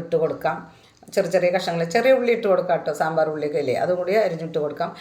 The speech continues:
ഇനി കരുവേപ്പില ഇട്ട് കൊടുക്കാം നമുക്ക്. ഇനി ഇഞ്ചി പൊടി പൊടിയായിട്ട് അരിഞ്ഞത് ഇട്ട് കൊടുക്കുന്നുണ്ട്. ഇനി പച്ചമുളക് ഇട്ട് കൊടുക്കാം. ഇതൊക്കെ, ആ, ഒന്ന് കലർത്താം. അതിന് മുന്നേ ആയിട്ട് കുറച്ച്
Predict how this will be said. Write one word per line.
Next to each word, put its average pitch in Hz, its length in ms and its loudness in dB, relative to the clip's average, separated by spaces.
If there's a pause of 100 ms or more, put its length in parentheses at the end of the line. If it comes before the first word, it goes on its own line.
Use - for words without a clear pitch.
(160)
ഇനി 208 180 -2
കരുവേപ്പില 170 560 2
ഇട്ട് 160 160 -6
കൊടുക്കാം 147 280 -4
നമുക്ക്. 147 260 -4 (1000)
ഇനി 196 180 0 (240)
ഇഞ്ചി 196 380 0
പൊടി 160 240 0
പൊടിയായിട്ട് 170 460 4
അരിഞ്ഞത് 147 320 -4
ഇട്ട് 147 180 -8
കൊടുക്കുന്നുണ്ട്. 143 380 -4 (580)
ഇനി 160 120 -6 (180)
പച്ചമുളക് 160 480 -4
ഇട്ട് 170 200 -2
കൊടുക്കാം. 147 320 -4 (320)
ഇതൊക്കെ, 185 240 -2 (420)
ആ, - 20 0 (320)
ഒന്ന് 202 220 0
കലർത്താം. 190 520 4 (120)
അതിന് 196 240 0
മുന്നേ 202 240 2
ആയിട്ട് 196 240 4 (160)
കുറച്ച് 208 380 2